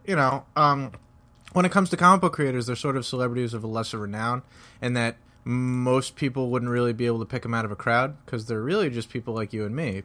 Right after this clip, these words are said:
But the way that things are set up in places like Artist Alley, um, you can just walk right up and talk to them,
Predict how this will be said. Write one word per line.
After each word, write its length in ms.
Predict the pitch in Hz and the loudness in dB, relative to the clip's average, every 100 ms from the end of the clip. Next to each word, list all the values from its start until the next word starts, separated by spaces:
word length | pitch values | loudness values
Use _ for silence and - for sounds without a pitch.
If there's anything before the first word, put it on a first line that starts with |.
| - | -2
But 280 | 120 117 - - - - | 2 2 -2 -14 -20 -10
the 100 | - | -2
way 160 | 131 175 | 4 4
that 160 | 202 185 | 4 0
things 200 | 180 160 | 0 0
are 80 | |
set 220 | 147 - 147 | 0 2 4
up 200 | 160 143 | 4 2
in 120 | 123 | -4
places 400 | - 123 123 110 | -2 -2 -2 -2
like 160 | 107 | -2
Artist 320 | 104 135 156 117 | 2 2 2 0
Alley, 400 | 104 101 101 110 _ _ - | -2 -2 -4 -8 _ _ -2
um, 680 | 113 110 110 107 107 104 107 - - - _ | 0 2 0 -4 -4 -6 -8 -16 -20 -20 _
you 80 | 202 | 2
can 80 | 233 | 2
just 120 | 147 | 2
walk 260 | 127 160 175 | 4 4 6
right 160 | 170 | 4
up 120 | 175 | 4
and 80 | 175 | 2
talk 220 | 165 120 101 | 0 0 -2
to 60 | |
them, 220 | 98 95 | -8 -8